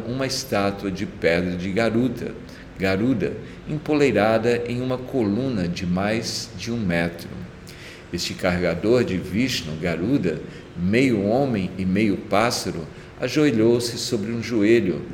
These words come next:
com as mãos cruzadas em oração, o bico de águia forte e as asas posiciona-, posicionadas atrás dele. Então é comum diante dos templos, não é, na Índia,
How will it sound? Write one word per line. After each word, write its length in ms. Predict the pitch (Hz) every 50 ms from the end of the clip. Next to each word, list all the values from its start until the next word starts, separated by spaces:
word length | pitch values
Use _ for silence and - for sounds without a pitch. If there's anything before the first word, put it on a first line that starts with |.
| - - - - - -
com 120 | 131 135
as 160 | 135 131 -
mãos 280 | 113 117 117 123 120 -
cruzadas 680 | - 139 143 110 90 101 95 95 101 98 101 98 95 -
em 60 | 104 95
oração, 600 | 98 107 110 110 - - - 98 90 90 85 82 - - - - - - - - - -
o 60 | 87
bico 480 | 82 76 73 98 120 131 - - 104 92
de 180 | 78 82 90
águia 320 | 90 92 98 101 95 90 85
forte 580 | - - - 98 101 117 120 120 117 - -
e 40 | 87
as 180 | 87 82 76 95
asas 380 | 92 101 104 92 95 90 -
posiciona-, 540 | - - 85 - - - 85 80 80 87 87
posicionadas 1040 | - - - - 113 113 107 104 98 - - 92 87 90 85 90 92 90 92 90 92
atrás 460 | 92 85 - 101 90 90 92 87 -
dele. 420 | - - 87 78 78 73 73 71 - - - - - - - - - -
Então 140 | - - 90
é 80 | 101 104
comum 460 | 98 107 104 95 98 104 113 123 120
diante 400 | 104 95 107 101 101 98 92 87
dos 240 | 87 87 - - -
templos, 680 | - 117 117 131 135 - 110 95 87 78 76 - -
não 140 | 90 92 92
é, 80 | 101
na 140 | 101 92 85
Índia, 440 | 87 92 107 127 139 - 95 90